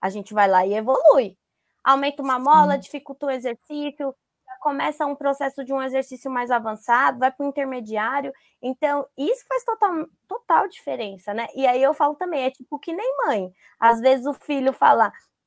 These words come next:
Speaker 1: "Ai, não, eu não quero." "Ah, não <laughs> quer, mas vai fazer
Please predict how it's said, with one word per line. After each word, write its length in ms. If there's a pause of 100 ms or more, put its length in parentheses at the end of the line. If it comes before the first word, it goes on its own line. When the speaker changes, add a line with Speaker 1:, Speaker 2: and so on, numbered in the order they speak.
(120)
Speaker 1:
"Ai, 400
não, 400
eu 120
não 200
quero." 400
"Ah, 240
não 200
<laughs> 40
quer, 140
mas 220
vai 180
fazer 380